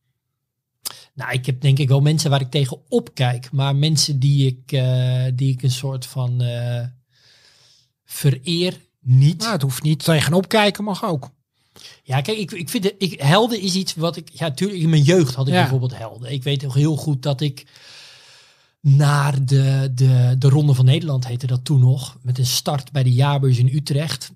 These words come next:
Speaker 1: Dus toen had ik een leeftijd, ik denk twaalf, dertien, veertien, misschien zoiets. En dat ik, eh, nou, trouwens, ik zou je nog een beter verhaal vertellen. We hadden altijd, toen ik net begon te fietsen, was er in het district Midden, was een heel fanatiek district waarmee je ook wedstrijden, ook in België, kon gaan fietsen. Dus toen was ik nieuweling, denk ik.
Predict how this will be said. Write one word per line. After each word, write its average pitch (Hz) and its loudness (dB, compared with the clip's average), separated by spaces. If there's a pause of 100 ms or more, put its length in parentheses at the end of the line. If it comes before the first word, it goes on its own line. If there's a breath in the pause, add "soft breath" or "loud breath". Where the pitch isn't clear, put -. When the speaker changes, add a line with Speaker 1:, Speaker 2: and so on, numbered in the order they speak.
Speaker 1:
Dus 135 -10
toen 131 -4
had 123 -2
ik 139 -2
een 135 4
leeftijd, 143 0
ik 131 -2
denk 135 2
twaalf, 147 -8
dertien, 135 -2
veertien, 143 -4
misschien 139 0
zoiets. 139 0 (640 loud breath)
En 135 0
dat 135 0
ik, 131 -4
eh, 131 0 (120)
nou, 151 2
trouwens, 151 -2
ik - -10
zou 143 2
je 143 4
nog 135 0
een 147 2
beter 160 -4
verhaal 131 -2
vertellen. 123 -6
We 151 0
hadden 175 4
altijd, 160 -2
toen 156 0
ik 143 4
net 196 2
begon 151 -6
te 139 -4
fietsen, 135 -6
was 143 -2
er 147 -4
in 147 0
het 143 -6
district 135 2
Midden, 151 4 (480 loud breath)
was 143 0
een 147 2
heel 156 4
fanatiek 156 -2
district 160 -2
waarmee 147 0
je 143 0
ook 143 0
wedstrijden, 147 -2
ook 139 -2
in 131 4
België, 143 2
kon 151 -4
gaan 143 -2
fietsen. 156 -8
Dus 135 -6
toen 135 -4
was 135 2
ik 127 4
nieuweling, 180 2
denk 180 -8
ik. 208 -12